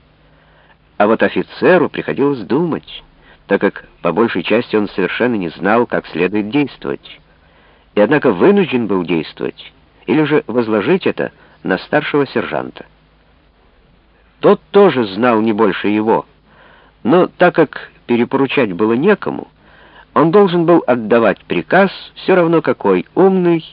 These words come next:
или глупый. Но сержанты всегда были очень самоуверенны, особенно когда дело касалось вопросов, в которых они ничего не смыслили. Это чудесно,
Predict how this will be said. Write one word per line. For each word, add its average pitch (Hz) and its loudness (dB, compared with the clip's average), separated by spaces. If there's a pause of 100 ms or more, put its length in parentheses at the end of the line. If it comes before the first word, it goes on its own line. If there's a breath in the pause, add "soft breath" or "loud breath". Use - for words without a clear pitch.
(120)
или 139 0
глупый. 98 -2 (1000 soft breath)
Но 151 2
сержанты 117 -2
всегда 92 0
были 151 2
очень 85 -2 (120)
самоуверенны, 87 -4 (400 loud breath)
особенно 117 -2
когда 95 -2
дело 113 0
касалось 95 -4
вопросов, 113 -4 (420 soft breath)
в - -20
которых 107 -2
они 110 0
ничего 123 0
не 110 -2
смыслили. - -8 (1300)
Это 170 2
чудесно, 165 -2